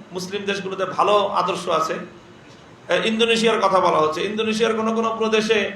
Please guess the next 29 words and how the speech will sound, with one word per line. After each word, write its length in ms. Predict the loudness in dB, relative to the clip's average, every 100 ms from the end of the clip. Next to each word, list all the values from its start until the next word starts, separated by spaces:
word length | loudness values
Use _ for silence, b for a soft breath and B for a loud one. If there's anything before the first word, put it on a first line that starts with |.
| -12 -20 -20 -20 -8
ইসলামী 500 | -6 0 0 2 0
শরিয়ার 420 | 2 2 2 4 4
অনেক 320 | 2 0 0
আইন 240 | -2 0
চালু 260 | 0 2 2
আছে, 320 | -2 -4 -12 -14 -14
সেগুলো 360 | -2 0 4 2
কোনোদিন 400 | 2 2 0 -2
শোনা 220 | -2 0
যায় 180 | 2 2
না 100 | 2
যে 100 | 2
বাংলাদেশে 380 | 2 0 -2
আমদানি 280 | -4 -4 -4
করা 160 | -2 -2
দরকার। 340 | -2 -6 -10 -12 -16 -20 -20 -20 -20 -20 0
সৌদি 240 | 2 4
আরবের 260 | 4 4 4
দৃষ্টান্ত 380 | 2 0 0 2
টানা 280 | 2 2
হয়, 180 | 2 0
সৌদি 260 | 2 0 2
আরবে 260 | 0 0
কোরআনের 380 | -2 -2 0 2
কতগুলো 360 | 2 2 2 2
আইন 240 | 2 0
সেখানে 280 | -2 -4 -2
বাস্তবায়িত 600 | 0 0 -2 0 0 0
আছে 360 | -2 -2 -6